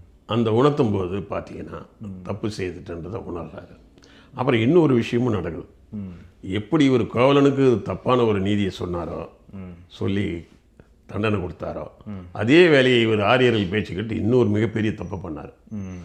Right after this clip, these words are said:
Speaker 1: அந்த தப்பு என்னன்னா,
Speaker 2: ம்.
Speaker 1: கோவலனுக்கு நி-, தண்டனை கொடுக்கறதுக்கு just முன்னாடி நடந்தது.
Speaker 2: ம்.
Speaker 1: என்னன்னா, இந்த ஆரியர்கள் உள்ள புகுந்து ரொம்ப குழப்பம் பண்ணிட்டு இருக்காங்க.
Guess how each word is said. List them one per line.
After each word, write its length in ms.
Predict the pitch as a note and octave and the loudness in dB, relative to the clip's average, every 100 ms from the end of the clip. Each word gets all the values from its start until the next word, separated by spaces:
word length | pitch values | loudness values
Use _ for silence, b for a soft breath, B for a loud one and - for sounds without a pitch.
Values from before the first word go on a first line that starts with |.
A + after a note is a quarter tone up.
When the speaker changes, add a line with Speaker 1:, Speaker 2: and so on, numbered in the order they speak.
| E2 _ | -18 _
Speaker 1:
அந்த 200 | F#2 F#2+ | -8 -8
தப்பு 360 | D#2+ G2 - A#2 | -6 -6 -2 -2
என்னன்னா, 480 | F#2 E2 D#2 F2+ - - A2+ | -2 -6 -6 -8 -10 -18 -14
Speaker 2:
ம். 920 | G2+ F2+ E2+ - _ _ _ _ A2+ | -14 -14 -18 -20 _ _ _ _ 2
Speaker 1:
கோவலனுக்கு 560 | C3+ C3+ B2+ A2 - | 4 6 4 2 0
நி-, 380 | G#2+ G2+ G2 F#2 | -2 0 0 -2
தண்டனை 360 | F#2+ G#2 A#2 F#2+ | 0 2 2 0
கொடுக்கறதுக்கு 480 | G2+ F#2 F2 E2+ E2+ | -2 -2 -4 -8 -4
just 280 | C#3+ - A2+ | -4 -2 -2
முன்னாடி 320 | G#2 A#2+ G#2 | 0 0 0
நடந்தது. 440 | E2+ D#2+ D#2+ D2+ - - | -4 -8 -12 -12 -16 -10
Speaker 2:
ம். 260 | A2 G2 F2+ - b _ _ | -8 -8 -12 -16 b _ _
Speaker 1:
என்னன்னா, 400 | G#2+ G2 F2+ C#3 - b b - | -2 -2 -2 -8 -12 b b -8
இந்த 260 | G#2+ G#2 | -4 2
ஆரியர்கள் 500 | A2+ F#3+ F#3+ D3+ C3 | 4 6 6 6 4
உள்ள 240 | A#2 A#2+ B2+ | 4 4 2
புகுந்து 600 | G#2 F#2 F#2+ B2+ - - | 0 -2 -2 -2 -2 -8
ரொம்ப 260 | F2 G2 F#2+ | -8 -6 -6
குழப்பம் 340 | - G2 G2+ | -6 -6 -6
பண்ணிட்டு 260 | F2+ E2+ D2+ | -8 -8 -10
இருக்காங்க. 600 | - - - - - | -12 -12 -10 -12 -12